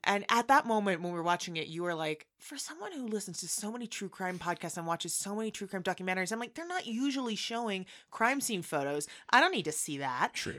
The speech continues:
Speaker 1: You
Speaker 2: true,
Speaker 1: know,
Speaker 2: true,
Speaker 1: I
Speaker 2: true.
Speaker 1: don't watch that. I don't watch a lot of procedurals that have autopsies in them. No, thank you.
Speaker 2: <laughs>
Speaker 1: Um, anyway, I watched it in high school, shrieking, and, uh, made it through.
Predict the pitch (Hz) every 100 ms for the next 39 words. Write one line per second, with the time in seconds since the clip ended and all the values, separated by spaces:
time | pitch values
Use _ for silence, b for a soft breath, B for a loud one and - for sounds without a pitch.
0 | - 226 175 165 208 254 392 403 143 123
1 | 131 - 143 135 233 B B - 403 330
2 | 302 294 277 - 240 311 359 277 165 156
3 | 165 160 151 156 151 - 151 - 156 170
4 | 208 254 370 - 523 539 - 190 - B
5 | B B 196 196 185 180 - _ _ _
6 | 220 226 175 - - B B B - 175
7 | 180 190 190 175 - 220 185 - - 170
8 | 160 160 165 - _ _ _ - - -
9 | - 202 214 208 190 160 151 160 - 156
10 | 165 165 165 165 165 165 165 165 165 160
11 | 160 156 156 170 170 190 - - 147 110